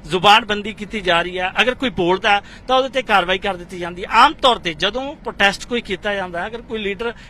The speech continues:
ਹਿਰਾਸਤ ਦੇ ਵਿੱਚ ਲੈ, ਲਿਆ ਜਾਂਦਾ ਹੈ, ਤਾਂ ਜਿਹੜੀ, ਅ, ਇੱਕ ਸੌ ਤਾ-, ਅ, ਧਾਰਾ ਇੱਕ ਸੌ ਚੁਤਾਲੀ ਲੱਗੀ ਹੁੰਦੀ ਹੈ ਆਮ ਤੌਰ ਤੇ, ਉਹਦੀ ਕਾਰਵਾਈ ਇੱਕ ਸੌ ਅਠਾਸੀ ਦੀ ਕਾਰਵਾਈ ਹੋ ਜਾਂਦੀ ਹੈ।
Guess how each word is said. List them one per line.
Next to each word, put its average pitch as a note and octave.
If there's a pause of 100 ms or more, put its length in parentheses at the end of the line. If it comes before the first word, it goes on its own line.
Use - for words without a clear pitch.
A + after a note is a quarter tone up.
(100)
ਹਿਰਾਸਤ G#3
ਦੇ B3
ਵਿੱਚ B3
ਲੈ, F3+
ਲਿਆ F3
ਜਾਂਦਾ D#3+
ਹੈ, B3 (380)
ਤਾਂ C#4+
ਜਿਹੜੀ, C#4+
ਅ, - (440)
ਇੱਕ A#3
ਸੌ C#4+
ਤਾ-, B3
ਅ, G3
ਧਾਰਾ G#3+
ਇੱਕ A#3+
ਸੌ C#4+
ਚੁਤਾਲੀ A#3
ਲੱਗੀ F3+
ਹੁੰਦੀ D#3+
ਹੈ D3+
ਆਮ C#3
ਤੌਰ D3
ਤੇ, G#3+
ਉਹਦੀ B3+
ਕਾਰਵਾਈ A3
ਇੱਕ B3+
ਸੌ C#4
ਅਠਾਸੀ G#3
ਦੀ F#3+
ਕਾਰਵਾਈ F#3+
ਹੋ F3
ਜਾਂਦੀ C#3+
ਹੈ। C3